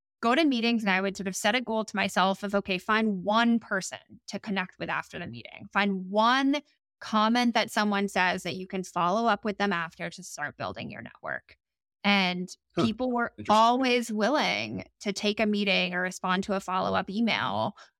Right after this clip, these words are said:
Speaker 1: um, without even knowing me, but showing some interest in what other people are working on and some common point of, of interest.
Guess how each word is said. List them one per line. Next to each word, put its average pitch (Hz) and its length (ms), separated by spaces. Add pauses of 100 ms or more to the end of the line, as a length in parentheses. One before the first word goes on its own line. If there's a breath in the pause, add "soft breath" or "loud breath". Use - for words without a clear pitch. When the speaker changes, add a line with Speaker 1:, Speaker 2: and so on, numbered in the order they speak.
(120)
Speaker 1:
um, 180 540 (360)
without 220 320
even 233 180
knowing 214 320
me, - 260
but 202 160
showing 240 400
some 220 200
interest 202 420
in 196 80
what 190 140
other 185 260
people 180 380
are 175 140
working 170 380
on 160 160
and 180 120
some 180 180
common 175 440
point - 340
of, - 320 (100)
of 165 140
interest. - 580